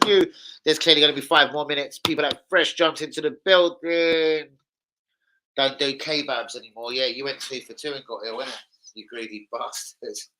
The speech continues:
So I'm gonna quickly run into the news of today one last time. Timber, the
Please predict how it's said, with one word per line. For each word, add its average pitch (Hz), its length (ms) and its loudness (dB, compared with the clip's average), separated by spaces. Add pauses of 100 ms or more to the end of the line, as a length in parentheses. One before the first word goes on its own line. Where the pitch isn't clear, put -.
(3500)
So - 140 -4
I'm 170 80 2
gonna 175 100 -4
quickly 202 220 -4
run 196 180 2
into 180 180 -6
the 190 80 -2
news 190 300 -2
of 196 100 0
today 185 260 4
one 190 300 4 (160)
last 208 480 0
time. 202 460 8
Timber, 214 420 2
the 190 140 6